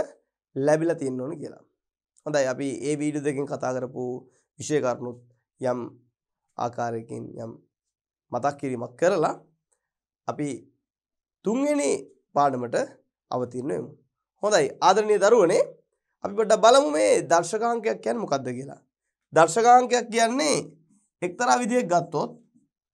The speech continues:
අපි දරුවන්ට මතක ඇති දර්ශකාංක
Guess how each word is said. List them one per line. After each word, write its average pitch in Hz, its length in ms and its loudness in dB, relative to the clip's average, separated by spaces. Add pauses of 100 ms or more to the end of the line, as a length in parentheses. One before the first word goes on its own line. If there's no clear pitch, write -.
(1200)
අපි 151 100 -6
දරුවන්ට 180 300 0
මතක 190 240 2
ඇති 160 240 0 (2250)
දර්ශකාංක 240 680 4